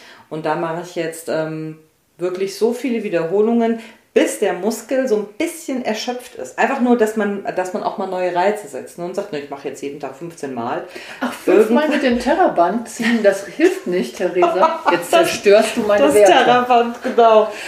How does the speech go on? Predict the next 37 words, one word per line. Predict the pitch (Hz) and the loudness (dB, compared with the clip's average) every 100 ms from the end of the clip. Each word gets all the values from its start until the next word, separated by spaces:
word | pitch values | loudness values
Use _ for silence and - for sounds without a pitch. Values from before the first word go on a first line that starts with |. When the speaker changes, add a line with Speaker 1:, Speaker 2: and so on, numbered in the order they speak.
| - - - | -12 -10 2
Speaker 1:
Ähm, | 185 190 190 - | 4 4 0 -2
und | 190 | 0
dass | 196 214 | 0 2
man | 233 214 214 | 2 4 4
wirklich | 254 269 240 240 | 4 4 0 0
sagt, | 208 208 | 0 0
da | 185 | 0
kommen | 185 240 | 0 2
wir | 247 | 2
bestimmt | 247 214 294 240 | 2 -2 -2 4
auch | 254 277 | 4 4
noch | 240 254 | 0 0
zu, | - 226 285 | -6 -6 -6
zum | 208 190 | -8 -4
Theraband, | 196 180 190 202 233 247 - - | -2 -2 -2 -4 -4 -8 -12 -6
dass | - 196 | -2 -2
man | 214 214 | -2 -2
tatsächlich, | 226 214 208 208 240 240 240 - | -2 0 -2 -2 -2 -2 -2 -2
ähm, | 185 196 196 196 - | -2 0 -4 -6 -4
ähm, | 156 180 175 170 170 | 0 2 0 -6 -8
sowohl | 175 170 165 - - _ | -8 0 0 0 -8 _
vor | _ - 233 240 285 349 - - | _ -4 0 2 0 -6 -10 -6
der | 262 226 | -4 -2
Arbeit, | 240 247 247 262 - - - - - - | -2 -2 -4 -6 -10 -20 -20 -20 -16 0
ähm, | 180 190 190 190 185 _ - | 2 2 -2 -8 -10 _ -2
als | 180 - | -2 0
auch | - 170 | -6 0
während | 208 247 185 | 2 2 0
der | 127 | -4
Arbeit, | 110 101 - | -8 -10 -8
also | 160 151 | -8 -8
jede | 160 151 208 294 277 | -10 -4 0 0 0
Bewegung | 254 185 220 226 220 - | -2 -2 -2 0 -2 -2
oder | 156 147 | -4 -4
jede | 147 170 147 | -4 -6 -6
Nichtbewegung | 143 160 202 - - 247 247 254 269 240 | -6 -6 -6 -8 -8 -8 -6 -8 -8 -6
ist | 220 - - _ | -6 -6 -10 _